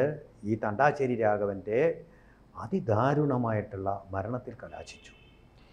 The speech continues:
ഇതിനെ തുടർന്നാണ് തൊലി-, തൊപ്പിൽ ഭാസിയും മറ്റുള്ളവരും ത-, ശങ്കരനാരായണൻ തമ്പിയൊക്കെ ഒളിവിൽ പോയി.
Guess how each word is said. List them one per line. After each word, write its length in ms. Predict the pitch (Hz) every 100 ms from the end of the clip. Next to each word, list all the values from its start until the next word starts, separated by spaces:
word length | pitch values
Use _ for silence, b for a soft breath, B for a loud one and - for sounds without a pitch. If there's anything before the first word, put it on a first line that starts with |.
| b - 120
ഇതിനെ 240 | 175 190 190
തുടർന്നാണ് 560 | 165 151 151 139 117 151 165 - - 135
തൊലി-, 260 | 147 175 196 -
തൊപ്പിൽ 200 | 165 175 160
ഭാസിയും 320 | 160 170 160
മറ്റുള്ളവരും 440 | 143 160 156 147 143
ത-, 160 | 139 143 139
ശങ്കരനാരായണൻ 760 | 143 156 151 151 143 143 143 139
തമ്പിയൊക്കെ 360 | 143 143 147 156 151
ഒളിവിൽ 240 | 175 196 -
പോയി. 140 | 107